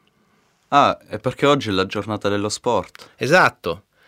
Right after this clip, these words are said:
Speaker 2: Infatti oggi tutti parlano molto di sport e volevo sapere da te, che sei giovane, com'è per te?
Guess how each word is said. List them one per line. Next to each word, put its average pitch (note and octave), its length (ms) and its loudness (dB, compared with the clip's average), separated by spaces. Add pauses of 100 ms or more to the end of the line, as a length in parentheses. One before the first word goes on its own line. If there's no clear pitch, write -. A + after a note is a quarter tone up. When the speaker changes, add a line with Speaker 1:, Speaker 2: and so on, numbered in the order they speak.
(140)
Speaker 2:
Infatti C3+ 380 0
oggi C3 280 2
tutti E3+ 320 -2
parlano A2 380 0
molto A2 280 -2
di G#2+ 120 -6
sport - 480 -2 (300)
e - 120 -12
volevo A2 340 2
sapere A#2+ 340 -2
da A2+ 120 2
te, C3 380 2
che G2 100 -10
sei G2 160 -6
giovane, G2+ 540 0
com'è B2 300 0
per - 180 -8
te? E2 300 -8